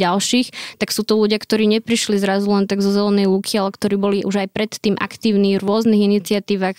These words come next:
eh, vo svojich mestách alebo teda v rôznych, v nejakej inej forme a to sa deje aj teraz. Eh, eh, dovolím si povedať, že, eh, je to na Slovensku v tomto smere oveľa živšie, ako to bolo. Eh, aj počas pandémie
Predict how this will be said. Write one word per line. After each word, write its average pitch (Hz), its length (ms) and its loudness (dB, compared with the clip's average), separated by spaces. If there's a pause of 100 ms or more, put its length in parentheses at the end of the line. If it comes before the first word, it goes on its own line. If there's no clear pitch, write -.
eh, 190 80 -2 (320)
vo 196 320 -2
svojich 214 240 0
mestách 214 640 0
alebo 190 320 -2
teda 190 320 -2
v 185 80 -6
rôznych, 202 400 0 (400)
v - 80 0
nejakej 196 240 -2
inej 240 240 4
forme 226 400 4
a 202 80 0
to - 80 -2
sa 214 160 0
deje 220 160 2
aj 202 160 0
teraz. 247 340 0 (140)
Eh, 196 320 2 (640)
eh, 190 240 2 (160)
dovolím 214 320 4
si - 80 -4
povedať, 208 480 0
že, 202 400 0
eh, 196 240 2
je 202 160 2
to 208 80 2
na 196 80 2
Slovensku 202 480 0
v 202 160 -6
tomto 202 160 0
smere 196 320 0
oveľa 208 320 2
živšie, 202 480 2
ako - 160 -4
to 202 160 -2
bolo. 214 220 2 (100)
Eh, 190 760 -2 (140)
aj - 320 0
počas 226 240 0
pandémie 214 480 4